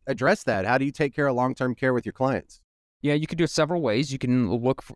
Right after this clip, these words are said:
Speaker 2: at a long-term care po-, or, or a life insurance policy, like an index universal life or,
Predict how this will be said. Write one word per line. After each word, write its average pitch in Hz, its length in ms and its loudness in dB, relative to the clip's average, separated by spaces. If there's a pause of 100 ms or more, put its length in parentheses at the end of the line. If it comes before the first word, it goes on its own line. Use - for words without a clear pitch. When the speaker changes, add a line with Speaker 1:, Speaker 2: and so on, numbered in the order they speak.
Speaker 2:
at 120 200 0
a 123 40 0
long-term 123 460 -2
care 117 260 0
po-, - 280 -14
or, 113 240 2
or 101 280 2
a 98 100 0
life 117 220 0
insurance 120 320 0
policy, 110 500 0
like 101 160 0
an 107 60 -2
index 117 340 0
universal 110 480 0
life 104 380 0
or, 95 260 -2